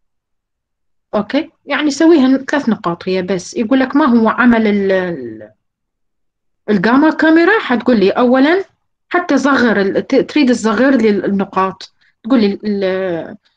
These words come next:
من خلال الراديو pharmaceutical in the patient. ثانيا، شو يسوي؟ إن الراديشن، آه، من خلال، من خلال imaging device كاما-، جاما كاميرا،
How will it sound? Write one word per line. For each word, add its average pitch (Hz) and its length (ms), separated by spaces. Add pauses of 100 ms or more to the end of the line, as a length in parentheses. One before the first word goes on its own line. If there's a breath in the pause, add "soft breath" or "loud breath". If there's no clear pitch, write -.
(580)
من 208 260
خلال 220 380
الراديو 208 400
pharmaceutical 196 920
in 208 140
the 180 100 (140)
patient. 330 500 (800)
ثانيا، 220 560 (560)
شو - 160
يسوي؟ 233 560 (360)
إن 202 280
الراديشن، 196 1300 (480)
آه، 190 220
من 196 100
خلال، 208 460
من 220 160
خلال 214 400
imaging 190 600
device 185 360 (120)
كاما-، 208 420
جاما 196 360
كاميرا، 220 560